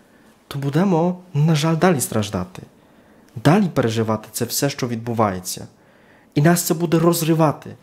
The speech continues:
буде ще більше сліз, буде ще більше терпіння. Якщо ми, якщо наш народ, е, починаючи від президента, від цього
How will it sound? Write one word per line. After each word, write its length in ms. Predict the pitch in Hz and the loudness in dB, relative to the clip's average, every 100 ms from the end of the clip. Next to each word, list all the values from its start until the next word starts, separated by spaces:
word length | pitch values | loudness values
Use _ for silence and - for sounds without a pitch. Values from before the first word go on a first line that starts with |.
| - - - - | -20 -20 -20 -4
буде 240 | 160 156 | -2 -2
ще 260 | 151 - 185 | -2 0 0
більше 420 | 143 185 - 170 | 0 -2 0 0
сліз, 580 | - 160 175 113 - - - - 139 | -2 0 0 0 -6 -12 -18 -12 -2
буде 240 | 165 156 | 0 2
ще 260 | 156 - 190 | 2 2 2
більше 340 | 175 170 175 | 2 2 2
терпіння. 560 | 180 165 175 147 110 110 - _ _ _ _ _ _ _ - | 2 0 2 2 2 -4 -14 _ _ _ _ _ _ _ -4
Якщо 380 | 120 - - | -2 0 0
ми, 380 | 127 143 185 214 214 - - | 2 4 4 2 -2 -12 -6
якщо 280 | 117 - 120 | -4 -2 0
наш 320 | 113 175 180 | 4 2 2
народ, 400 | 175 135 104 - - - - - _ | 2 4 0 -4 -18 -20 -20 -20 _
е, 260 | 117 113 104 - _ _ _ _ | -4 -2 -4 -8 _ _ _ _
починаючи 600 | - 127 143 147 139 - | -6 0 2 4 2 -2
від 140 | 107 110 | -10 -8
президента, 760 | - 147 147 151 151 127 - | -2 0 2 4 4 2 -6
від 380 | 101 101 _ - | -14 -16 _ -12
цього 200 | 127 127 | -6 -6